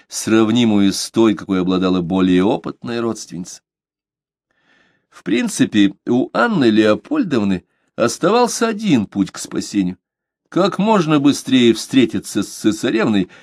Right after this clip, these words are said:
и обговорить процедуру добровольной передачи власти от старшей ветви Романовых к младшей. Тогда отец, мать и сам младенец императора сохранили бы свободу.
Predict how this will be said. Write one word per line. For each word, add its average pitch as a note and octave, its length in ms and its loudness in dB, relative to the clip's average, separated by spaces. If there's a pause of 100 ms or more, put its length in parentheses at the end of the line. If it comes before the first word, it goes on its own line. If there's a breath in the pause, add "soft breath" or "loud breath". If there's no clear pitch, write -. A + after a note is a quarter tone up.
(140 soft breath)
и - 100 0
обговорить A2 560 2
процедуру A2 720 0
добровольной G#2 640 2
передачи G2 520 -2
власти G2+ 500 -2 (160 soft breath)
от G2 200 0
старшей G#2 540 0
ветви G2 320 -2
Романовых F#2 480 -2
к - 80 -20
младшей. F#2+ 460 -8 (300 soft breath)
Тогда B2 580 2
отец, C#3+ 600 0 (220)
мать C3+ 540 -2 (120)
и B2+ 160 2
сам A3 320 0
младенец E3+ 720 0
императора G#2+ 480 -2 (160)
сохранили G#2 580 -2
бы F#2+ 120 -4
свободу. F2 400 -8